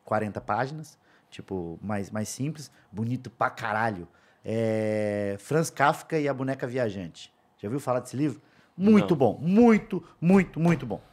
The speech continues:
Speaker 1: Impressionante. Impressionante esse livro. Eu não conseguia parar de ler o livro. É um infanto juvenil bonito pra caralho. Que é o Fran-, é o Franz, é uma história baseada em fatos reais, né?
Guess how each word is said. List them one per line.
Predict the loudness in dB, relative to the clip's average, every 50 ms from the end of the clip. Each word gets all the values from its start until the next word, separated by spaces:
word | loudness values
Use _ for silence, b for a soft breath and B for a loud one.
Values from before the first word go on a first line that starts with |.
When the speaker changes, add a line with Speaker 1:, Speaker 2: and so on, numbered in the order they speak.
| _ -4
Speaker 1:
Impressionante. | -2 0 0 0 0 0 -2 -2 -4 -4 -8 -10 _
Impressionante | -2 0 0 0 0 -2 -2 -4 -6 -6 -8
esse | -10
livro. | -10 -10 -10 -12 b b b b b b
Eu | 4 6
não | 6 4
conseguia | 4 2 2 2 2 2
parar | 4 6 6 6 6 6
de | 4 4
ler | 4 4
o | 4
livro. | 4 4 4 4
É | 4
um | 4
infanto | 2 0 -2 -4 -4 -4 -4
juvenil | -2 0 0 0 2 2 2 2 2 B B B B B
bonito | B -2 0 0 0 0 -2 0
pra | 2 2 2
caralho. | 4 4 4 4 4 2 2 -2 b b b b b
Que | 0 2
é | 4 6
o | 6 4
Fran-, | 4 2 2 2 4 4
é | 4 2
o | 2
Franz, | 2 0 -4 -4 -4 -6 -12 -10 -6
é | -4 -4
uma | -2 -4
história | -4 -4 -2 0 0 0
baseada | -2 -2 -2 0 0 0 -2 -2
em |
fatos | -4 -6 -6 -4 -4
reais, | -2 -2 -2 -2 -4
né? | -8 -12